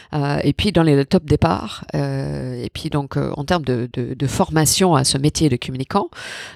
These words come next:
euh, je, je, avec le recul, c'était absolument fantastique.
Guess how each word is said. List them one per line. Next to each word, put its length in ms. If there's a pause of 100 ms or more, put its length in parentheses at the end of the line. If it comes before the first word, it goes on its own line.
euh, 320 (180)
je, 720
je, 220
avec 320
le 80
recul, 340
c'était 300
absolument 280
fantastique. 640